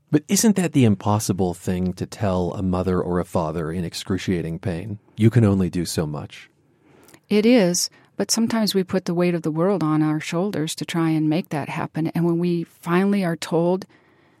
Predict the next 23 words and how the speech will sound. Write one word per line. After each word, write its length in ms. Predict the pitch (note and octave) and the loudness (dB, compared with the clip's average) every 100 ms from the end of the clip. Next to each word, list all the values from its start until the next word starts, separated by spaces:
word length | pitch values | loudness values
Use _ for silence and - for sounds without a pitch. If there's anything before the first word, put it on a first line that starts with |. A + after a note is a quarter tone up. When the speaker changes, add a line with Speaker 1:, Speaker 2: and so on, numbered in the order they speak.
| _ | _
Speaker 2:
"You 600 | - D#3 E3 F3 F#3+ G3+ G#3 _ _ _ _ | -8 -4 0 0 0 -2 -6 _ _ _ _
aren't 300 | D#3+ E3+ - | 4 4 2
responsible 960 | F#3+ F3+ - - D#3 D#3 - F3 F#3 G3 _ - _ | -4 -4 -4 -4 -2 -2 -4 -4 -4 -4 _ -20 _
for 220 | _ - E3 | _ -4 -2
getting 480 | D3+ D#3+ D#3+ E3 | 0 0 2 2
them 260 | D#3+ D#3+ D#3 | 0 -2 -2
well, 420 | D3+ D3 E3 G#3+ _ _ _ _ - | -2 -4 -6 -8 _ _ _ _ 0
no 140 | E3 | 2
matter 300 | D#3+ D#3 D#3 | 2 0 -2
how 180 | D3 E3 | 0 0
much 300 | E3 E3 - | 0 -2 -2
you 100 | E3 | -2
want 260 | D3+ D3 | -2 -2
it," 160 | E3 G#3+ _ _ _ _ _ _ _ - | -2 -4 _ _ _ _ _ _ _ -8
it 180 | G3+ | -8
takes 300 | - G3+ - | -4 -6 -4
a 60 | G#3 | -4
little 240 | F#3 F3+ | -2 -2
bit 160 | F3+ F3+ | -2 -4
of 100 | E3+ | -4
that 200 | E3 - | -4 -8
pressure 440 | - E3 - - | -6 -4 -4 -6
off. 420 | E3 G3 - - | -8 -8 -10 -18